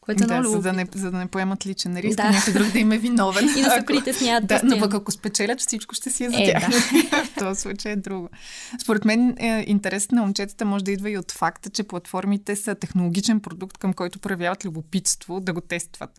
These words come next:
Speaker 2: Затова и, а, инвестициите на младежите имат, според мен поне, и чисто развлекателно прагматичен характер.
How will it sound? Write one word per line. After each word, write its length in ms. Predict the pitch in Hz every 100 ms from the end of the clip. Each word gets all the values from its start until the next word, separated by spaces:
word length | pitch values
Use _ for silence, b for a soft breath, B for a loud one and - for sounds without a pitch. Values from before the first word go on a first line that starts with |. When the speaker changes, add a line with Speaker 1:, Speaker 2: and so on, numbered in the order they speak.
| B B B 185
Speaker 2:
Затова 420 | 202 202 190 196
и, 220 | 233 240 -
а, 240 | 202 190
инвестициите 600 | - 185 190 208 - - 208
на 80 |
младежите 560 | 196 175 170 202 202 240
имат, 340 | 214 220 - -
според 360 | - 180 - 185
мен 160 | 190
поне, 280 | - 180 208
и 60 | 240
чисто 300 | 202 - 214
развлекателно 760 | 185 180 - 175 170 190 185
прагматичен 580 | 180 175 160 190 - 170
характер. 520 | - - - - 143